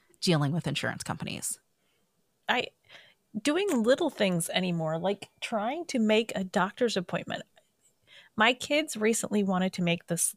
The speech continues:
Speaker 2: the change from a pediatrician. They're teenagers. They want to go to
Speaker 1: Yeah.
Speaker 2: a general practitioner now. They, they feel
Speaker 1: Yeah.
Speaker 2: like their pediatrician isn't quite getting them. They're getting a little older.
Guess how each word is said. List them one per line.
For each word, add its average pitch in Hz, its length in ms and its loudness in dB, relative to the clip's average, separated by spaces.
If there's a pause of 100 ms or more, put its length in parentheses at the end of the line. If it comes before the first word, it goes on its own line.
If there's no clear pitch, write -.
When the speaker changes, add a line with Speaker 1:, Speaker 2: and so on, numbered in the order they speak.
Speaker 2:
the 147 240 0
change 185 640 0 (360)
from 170 420 0
a - 60 -6
pediatrician. 185 760 0
They're 202 140 2
teenagers. 151 680 -2
They 185 120 0
want 220 200 2
to 220 40 -4
go 208 140 2
to 190 60 2
Speaker 1:
Yeah. 180 40 4
Speaker 2:
a 170 40 2
general 156 680 -2 (240)
practitioner 151 640 -2
now. - 300 -4
They, 180 240 -2
they 180 100 4
feel 202 380 2
Speaker 1:
Yeah. 202 60 4
Speaker 2:
like 180 180 2
their 180 100 0
pediatrician 190 720 0
isn't 196 260 -2
quite - 260 -2 (240)
getting 254 320 4
them. 247 240 6
They're 180 200 4
getting 160 300 0
a 151 40 -2
little 147 200 -2
older. 208 480 4